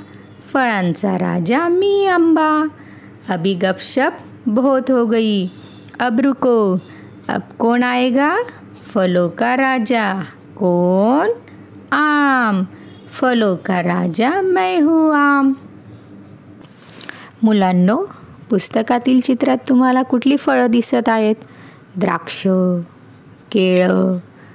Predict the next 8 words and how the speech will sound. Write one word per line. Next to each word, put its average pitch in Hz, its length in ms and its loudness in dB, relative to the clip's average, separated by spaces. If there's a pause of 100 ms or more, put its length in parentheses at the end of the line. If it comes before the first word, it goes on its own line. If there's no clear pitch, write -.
(260)
कलिंगड, 185 800 2 (500)
बोरं, 180 720 2 (680)
आंबा, 175 600 -2 (340)
बरोबर? 208 460 0 (1000)
बच्चो, 202 600 -2 (560)
आपको - 380 -2 (120)
तस्वीर 214 360 0
में 220 120 2